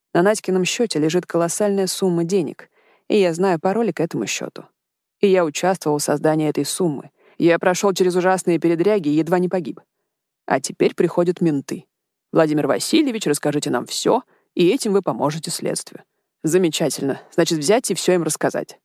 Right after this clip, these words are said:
Прошло время. Может, неделя, а может и другая. Опять меня стало выворачивать изнутри, особенно по ночам.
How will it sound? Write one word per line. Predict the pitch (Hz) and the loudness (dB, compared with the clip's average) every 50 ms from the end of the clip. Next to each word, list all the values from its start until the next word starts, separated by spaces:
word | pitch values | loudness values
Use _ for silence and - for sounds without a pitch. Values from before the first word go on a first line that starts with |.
| _ _ _ _ _ _ _ _ _ _ _ _ _ _ _ _ _ _ _ _ - | _ _ _ _ _ _ _ _ _ _ _ _ _ _ _ _ _ _ _ _ -2
Прошло | - - 190 - - 269 269 | 0 0 0 2 2 0 0
время. | 226 170 147 139 143 - - - - - _ - | 0 0 -4 -4 -6 -8 -10 -14 -18 -18 _ 0
Может, | - 185 202 202 180 196 | 2 2 2 2 2 2
неделя, | 196 196 175 226 269 277 208 156 147 | 2 2 2 2 2 2 2 2 2
а | 147 | 2
может | 165 190 196 185 - | 2 2 0 2 0
и | 202 | 0
другая. | 175 170 165 151 139 - - - - - _ _ _ _ _ _ _ _ _ _ _ _ _ | 0 0 -2 -2 -4 -6 -6 -8 -16 -20 _ _ _ _ _ _ _ _ _ _ _ _ _
Опять | - 196 190 - 240 - - | -2 0 2 2 2 2 2
меня | 160 156 156 | 0 -2 0
стало | - 180 175 175 | 2 2 2 2
выворачивать | 165 160 160 160 156 175 185 - - 160 151 - | 2 2 0 2 2 0 0 0 -2 -2 -2 0
изнутри, | 156 165 160 151 - - 220 196 | 0 0 0 -2 0 0 0 0
особенно | 147 139 - 160 143 151 151 147 | 0 0 -2 -2 0 0 -2 -2
по | - 151 | -2 -2
ночам. | 156 160 160 - - 139 113 - | 0 0 -2 -2 -4 -8 -8 -10